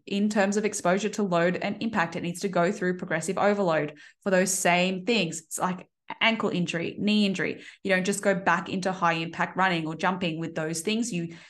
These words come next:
start to develop a little bit of a treatment plan that progresses from general exercise or exercises, rehab exercises into plyometric work. Same sort of concept. So we can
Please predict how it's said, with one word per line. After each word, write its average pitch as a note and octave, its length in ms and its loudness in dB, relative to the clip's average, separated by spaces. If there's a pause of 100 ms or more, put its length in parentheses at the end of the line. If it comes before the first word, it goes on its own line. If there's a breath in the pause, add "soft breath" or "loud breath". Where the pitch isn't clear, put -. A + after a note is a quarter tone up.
start F#3+ 360 2
to - 80 -10
develop E3+ 360 0
a F#3+ 40 -4
little E3 200 -4
bit E3 100 -2
of E3 60 -2
a E3+ 60 -4
treatment - 400 -6
plan F3 340 2
that E3+ 180 0
progresses F3+ 520 -4
from F#3+ 420 0 (680 soft breath)
general F3+ 400 0
exercise G3 640 2 (340)
or E3 360 -4
exercises, F#3+ 880 0
rehab F3 340 0
exercises F3+ 640 0
into F3+ 260 -2
plyometric G#3+ 680 2
work. D#3 300 -2 (180 loud breath)
Same F#3 380 0
sort F#3 160 -2
of F3+ 80 -4
concept. E3+ 420 -2 (240 loud breath)
So G#3 280 6 (140)
we G#3+ 120 4
can A#3+ 420 -2